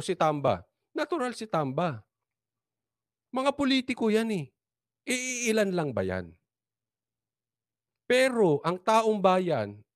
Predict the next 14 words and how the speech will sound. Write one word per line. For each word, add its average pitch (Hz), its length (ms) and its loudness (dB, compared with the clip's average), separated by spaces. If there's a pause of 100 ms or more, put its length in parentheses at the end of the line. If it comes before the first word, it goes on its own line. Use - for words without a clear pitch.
organic. 180 800 -2 (800)
Sigurado 202 640 0
susuporta 165 640 -4
yan. 165 240 0
Karamihan, 147 560 -2
more 151 240 -2
than 170 160 -4
fifty 165 320 -10
percent 151 400 -6
susuporta 127 720 -4 (640)
sa - 80 -12
Duterte. 95 720 -8 (1200)
Iba 220 320 2
po, 170 400 2